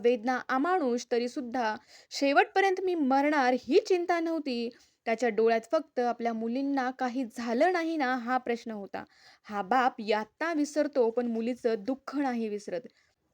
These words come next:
ओमकारचे वडील राजेंद्र आचार्य, निवृत्त शिक्षक, घरात शोकाची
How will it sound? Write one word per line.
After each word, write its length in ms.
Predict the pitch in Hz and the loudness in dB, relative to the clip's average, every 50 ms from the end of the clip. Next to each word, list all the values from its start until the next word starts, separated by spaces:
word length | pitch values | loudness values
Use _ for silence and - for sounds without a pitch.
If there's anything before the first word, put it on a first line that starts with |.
| _ - | _ 8
ओमकारचे 600 | 262 269 285 285 294 370 392 415 415 - 403 381 | 8 8 8 8 10 10 10 8 8 6 2 4
वडील 340 | 359 349 330 311 277 294 277 | 4 4 4 4 2 2 2
राजेंद्र 480 | 254 240 226 220 240 262 254 247 240 233 - - | 2 2 2 2 2 0 0 2 0 0 2 2
आचार्य, 540 | 262 269 - - 320 311 320 277 240 220 220 226 | 0 2 2 0 0 0 0 0 -2 -2 -2 -2
निवृत्त 420 | 226 233 220 226 240 233 - - 233 | -4 -4 0 -2 -2 -2 -2 -6 -6
शिक्षक, 540 | - - 262 269 - - 240 214 214 214 - - - - - - _ _ _ _ _ _ _ _ _ - | -6 -6 -10 -8 -4 -4 -4 -4 -4 -6 -10 -20 -20 -20 -20 -20 _ _ _ _ _ _ _ _ _ -2
घरात 300 | - 277 262 277 294 294 294 | 2 6 8 8 8 6 4
शोकाची 640 | - - 302 254 247 - 302 311 311 - 320 262 | 0 4 4 4 4 4 2 0 0 -2 -2 0